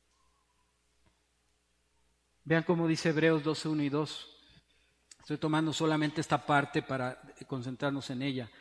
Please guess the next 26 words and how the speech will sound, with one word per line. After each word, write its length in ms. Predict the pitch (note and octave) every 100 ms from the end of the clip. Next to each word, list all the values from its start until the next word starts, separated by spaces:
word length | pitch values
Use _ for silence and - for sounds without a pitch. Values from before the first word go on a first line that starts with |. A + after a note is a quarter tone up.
| - - _
Despojémonos 880 | C#3+ D#3 - D#3+ - F#3+ F#3+ F#3 D#3
de 120 | D#3+
todo 420 | - F#3 F#3+ F3+
peso 380 | F3+ D#3+ C3+ C#3+
y 40 | C3+
del 160 | C3+
pecado 480 | - C3+ D#3+ D#3 D#3
que 120 | D3
nos 180 | C3+ B2
asedia 680 | B2+ - D#3+ D3 B2+ B2 B2 - - - - - -
y 100 | D3+
corramos 680 | - D#3 D3+ E3+ F#3 F#3+ -
con 200 | E3+ D3
paciencia 840 | - C3+ - F3+ F3+ F3+ - D3 C3+
la 160 | C3+
carrera 540 | D3 C3+ D3+ E3 D#3+ -
que 120 | -
tenemos 520 | C3 B2+ D3 D#3+ D3+
por 220 | - C#3
delante, 640 | C3 B2+ B2 A#2+ - A2+ G2+ _ _ _ _ _ -
puestos 420 | D3 E3 - F3
los 260 | D#3+ C3+ -
ojos 340 | D3+ D#3 -
en 100 | C3
Jesús. 320 | B2 A2+ B2+
Despojémonos 960 | C#3+ C3 - C#3 - E3 C#3+ A#2+ G#2